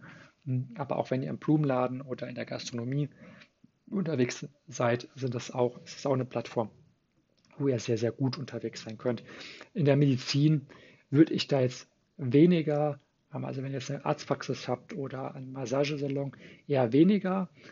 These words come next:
sagen, aber auch da, im Endeffekt, es kommt immer drauf an, auch neben dem, wo ist die Zielgruppe aktiv, ist die zweite Frage und die müsst ihr euch ganz ehrlich stellen, gerade wenn ihr am Anfang keinen Angestellten, keine Angestellte habt, die diesen Part für euch übernimmt oder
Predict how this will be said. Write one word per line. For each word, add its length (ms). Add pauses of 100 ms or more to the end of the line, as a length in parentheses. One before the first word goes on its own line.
(180)
sagen, 340
aber 240
auch 120
da, 340 (300)
im 60
Endeffekt, 460
es 120
kommt 160
immer 180
drauf 300
an, 160
auch 240 (280)
neben 340
dem, 240
wo 100
ist 140
die 80
Zielgruppe 720 (100)
aktiv, 640 (120)
ist 160
die 80
zweite 440
Frage 380
und 80
die 80
müsst 240
ihr 40
euch 120
ganz 180
ehrlich 220
stellen, 360 (280)
gerade 240
wenn 100
ihr 60
am 80
Anfang 440
keinen 400
Angestellten, 680
keine 260
Angestellte 540
habt, 260
die 140 (360)
diesen 220
Part 260
für 100
euch 160
übernimmt 480
oder 360